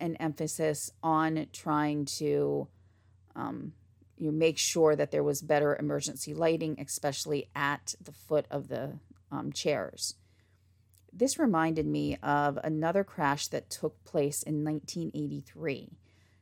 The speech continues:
so almost twenty years after this accident in nineteen sixty-four. On Air Canada Flight seven nine seven in nineteen eighty-three,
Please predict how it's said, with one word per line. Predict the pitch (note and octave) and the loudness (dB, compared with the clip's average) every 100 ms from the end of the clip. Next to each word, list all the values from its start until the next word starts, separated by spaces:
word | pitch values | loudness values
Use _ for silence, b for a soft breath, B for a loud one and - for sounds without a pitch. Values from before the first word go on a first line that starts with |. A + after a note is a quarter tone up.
| b | b
so | - - D#3+ D3+ D3+ | -2 4 6 8 6
almost | - G3+ G#3+ - | 4 2 2 0
twenty | - F3+ F3+ F3 | -6 -4 0 0
years | E3 D#3 | 0 0
after | - D3 C#3+ C#3+ | -2 -4 -4 -6
this | D3 D3+ - | -4 -6 -4
accident | B2+ C#3 - D3 C#3+ C#3+ | -6 -6 -4 -2 -2 -2
in | C#3+ | -4
nineteen | C3+ - - C3+ | -4 -8 -6 -6
sixty-four. | C#3 C3 - C3+ - D3+ B2 A2+ - b b b b b b | -6 -10 -10 -10 -2 2 2 0 -6 b b b b b b
On | E3 - | -4 0
Air | G3+ C4+ | 2 2
Canada | - F#3 E3 D#3 | 0 -2 2 2
Flight | D3 - D3 C#3 | 0 2 2 2
seven | - D3+ E3+ | 0 0 0
nine | F3+ E3+ E3 | 0 0 0
seven | - D#3+ D3+ D3+ - | 0 0 0 -4 -4
in | - A3+ G#3 | -2 2 2
nineteen | D#3 C#3+ - D#3 D3 - | 0 -2 -4 -4 -4 -4
eighty-three, | D3+ C#3+ C#3 - C#3+ C3+ C3+ | -6 -6 -8 -4 -2 -2 -4